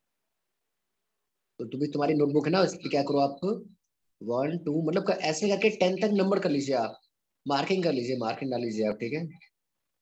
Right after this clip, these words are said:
टेन तक कर लीजिए ना। मैं ten marks का तुम्हें, अ, क्लोटेज कराने जा रहा हूँ, ठीक है? टेन marks का होगा, ठीक है? टेन gaps होंगे उसमें,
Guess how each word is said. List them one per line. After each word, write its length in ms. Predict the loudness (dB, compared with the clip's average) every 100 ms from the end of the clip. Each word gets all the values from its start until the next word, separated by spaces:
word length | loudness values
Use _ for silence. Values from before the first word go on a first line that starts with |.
| _ -4
टेन 140 | 0
तक 120 | 2 4
कर 80 |
लीजिए 220 | 4 6 4
ना। 160 | 2 -2 -12 -20 _ _ _ 4
मैं 160 | 6
ten 180 | 6 8
marks 280 | 8 8 6
का 240 | 8 8
तुम्हें, 340 | 8 8 8 8
अ, 160 | 8
क्लोटेज 340 | 8 8 8 6
कराने 260 | 6 6
जा 140 | 6 6
रहा 100 | 4
हूँ, 100 | 2
ठीक 80 | -2
है? 60 |
टेन 200 | 0 2
marks 240 | 2 0 -2
का 80 |
होगा, 200 | 0 0
ठीक 160 | -2 -2
है? 80 | -2
टेन 240 | 2 4
gaps 220 | 4 2
होंगे 180 | 2 2
उसमें, 360 | 2 2 0